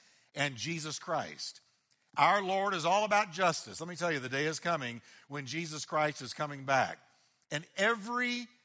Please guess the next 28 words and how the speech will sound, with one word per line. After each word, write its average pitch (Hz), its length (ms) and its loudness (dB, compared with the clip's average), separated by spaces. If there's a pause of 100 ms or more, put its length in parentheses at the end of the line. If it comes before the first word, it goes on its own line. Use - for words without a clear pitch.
(480)
deed 123 720 -2
that 151 140 -2
has 160 180 0
been 160 260 0
evil 143 520 -6 (460)
is 156 160 -4
going 190 280 0
to 180 120 -2
experience 170 720 -2
the 143 120 -8
justice 160 720 -2
of 123 260 -8
God. 101 480 0 (640)
And 127 100 -4
that's 165 200 4
when 165 120 -4
you're 165 120 -4
gonna 160 180 4
hope 170 220 0
that 165 100 -8
you're 151 200 -2
under 147 180 -2
the 131 80 -6
blood 143 280 4
of 151 60 0
the 139 80 -4
Lamb, 135 480 2 (300)
because 139 460 2